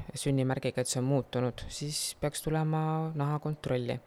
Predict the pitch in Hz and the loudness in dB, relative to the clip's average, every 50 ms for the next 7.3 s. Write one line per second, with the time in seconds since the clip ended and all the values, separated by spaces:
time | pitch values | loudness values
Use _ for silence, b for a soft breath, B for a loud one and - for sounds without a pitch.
0 | B B B B B B B B - 135 135 139 139 135 139 139 147 160 170 160 | B B B B B B B B 2 4 6 6 6 6 6 4 4 4 4 2
1 | - - 147 151 156 160 151 - 135 135 139 151 147 - - - - 135 127 127 | 2 2 2 4 4 4 4 4 2 2 2 2 2 0 -2 -2 0 0 0 2
2 | 135 135 147 135 135 131 135 127 - 135 135 143 156 160 147 - - 123 123 - | 2 2 2 2 2 0 -2 -2 2 2 4 4 4 4 2 0 -4 -4 -4 -2
3 | - - 127 139 - 151 135 123 - - - - 127 127 127 127 143 143 139 - | -2 0 0 0 0 0 0 0 -2 -2 -2 -2 -2 0 0 2 2 2 2 2
4 | 131 - - 131 123 - - - 135 127 120 - 123 123 - - 135 131 131 131 | 0 0 0 -2 -2 0 2 2 2 2 2 0 0 -2 0 2 2 4 4 4
5 | 127 127 127 127 - 123 127 123 127 117 127 127 123 123 - - 123 123 127 127 | 4 4 2 0 -2 -2 0 0 0 0 0 0 -2 -2 -2 -2 -2 0 0 0
6 | 127 123 - 135 131 131 131 131 123 - - 131 127 131 127 127 127 127 - 127 | -2 -2 -2 0 2 2 2 2 0 -2 -4 -2 -2 -2 -2 -2 -2 -2 -2 -4
7 | - - - 135 123 | -4 -2 -4 -4 -2